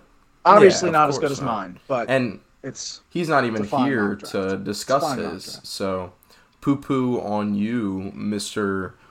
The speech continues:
Speaker 2: Mitchell Big Mac, uh, in the chat, just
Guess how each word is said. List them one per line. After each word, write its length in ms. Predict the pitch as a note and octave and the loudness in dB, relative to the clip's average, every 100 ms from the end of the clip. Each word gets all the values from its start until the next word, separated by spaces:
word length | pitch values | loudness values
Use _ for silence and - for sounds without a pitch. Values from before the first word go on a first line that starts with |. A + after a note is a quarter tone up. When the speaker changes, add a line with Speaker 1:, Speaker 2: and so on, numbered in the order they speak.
| _ | _
Speaker 2:
Mitchell 500 | G#2 A2 G2+ G2+ G2 - | -2 -2 -2 -4 -6 -6
Big 240 | G#2+ G#2 G2+ | 0 0 0
Mac, 560 | G2 F#2+ G#2 - - _ _ _ _ _ - _ - | -2 -2 -4 -8 -18 _ _ _ _ _ -20 _ -10
uh, 220 | F2+ F2+ | -6 -6
in 80 | F#2 | -6
the 80 | F#2 | -8
chat, 600 | - - G2 F#2 G2+ - - | -8 -4 -2 0 -2 -4 -16
just 420 | - G2 - - | -14 -12 -12 -14